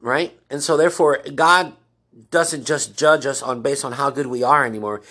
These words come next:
He judges us on how good Jesus was. And if you receive Jesus, then you get the goodness, the righteousness that he had, uh, uh, credited to each and every one of us.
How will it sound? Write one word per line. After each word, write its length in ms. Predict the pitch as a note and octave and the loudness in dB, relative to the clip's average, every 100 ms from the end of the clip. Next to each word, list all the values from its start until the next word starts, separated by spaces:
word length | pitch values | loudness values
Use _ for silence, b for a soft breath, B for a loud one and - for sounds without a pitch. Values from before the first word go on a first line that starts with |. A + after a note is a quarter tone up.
| B B | B B
He 140 | D3+ | -10
judges 400 | C#3 D#3 D#3+ D#3 | 0 0 0 -2
us 160 | C#3+ - | -2 -2
on 160 | B2+ | -6
how 480 | A#2+ C3 D#3 C#3+ C3+ b b b - | -6 2 4 4 0 b b b -6
good 340 | C#3+ D#3 D#3 - A#2 | 0 2 0 -10 -10
Jesus 560 | A2 E3+ G3+ B2 A2+ | -6 -4 -4 -4 -6
was. 360 | G#2+ G2+ F2+ - _ _ _ _ _ _ _ _ _ - | -4 -4 -6 -12 _ _ _ _ _ _ _ _ _ -6
And 80 | C#3+ | 0
if 120 | D#3+ | 0
you 160 | D#3+ A#3 | 0 -2
receive 360 | B3 - G3+ C#3 | 0 0 -2 -2
Jesus, 320 | G3+ G#3 D#3+ | -2 0 0
then 160 | E3 | -2
you 80 | D#3+ | -2
get 240 | D3 F3+ F3 | 0 0 0
the 60 | |
goodness, 500 | B2 G3+ F#3+ C#3 A#2 | 2 2 2 0 -4
the 140 | - B2+ | -4 0
righteousness 680 | D3+ G3 F3 - C#3+ C3 B B B B | 0 0 -2 -6 -8 -8 B B B B
that 340 | - C#3 C3 - | -2 0 0 -4
he 140 | F3 | 0
had, 260 | F3+ D3 - _ - | 2 2 -4 _ 2
uh, 200 | C#3 - | 2 4
uh, 240 | A#2+ A2 - _ | 4 2 -6 _
credited 680 | - - G#3 E3 B2+ D3+ - | -4 0 2 2 -2 -4 -6
to 280 | - F#3+ - | -4 -2 -4
each 180 | G3 F#3+ | -6 -4
and 100 | G3 | -2
every 140 | G#3 | 0
one 140 | A3+ - | 2 2
of 80 | A#3+ | -2
us. 220 | - | -6